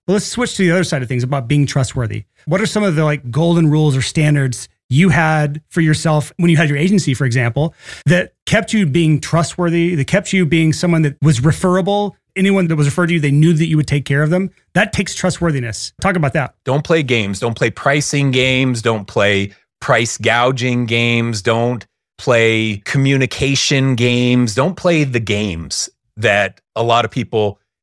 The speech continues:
Speaker 2: have a potential tendency to think that they need to play.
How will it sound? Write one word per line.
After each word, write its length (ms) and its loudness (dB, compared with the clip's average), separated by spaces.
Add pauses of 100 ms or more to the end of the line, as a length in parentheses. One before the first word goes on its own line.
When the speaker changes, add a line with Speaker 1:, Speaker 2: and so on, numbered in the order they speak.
Speaker 2:
have 220 0
a 140 -10 (280)
potential 600 -2
tendency 720 0
to 180 -2
think 380 -2
that 160 -6
they 120 -2
need 160 -2
to 60 -8
play. 300 -10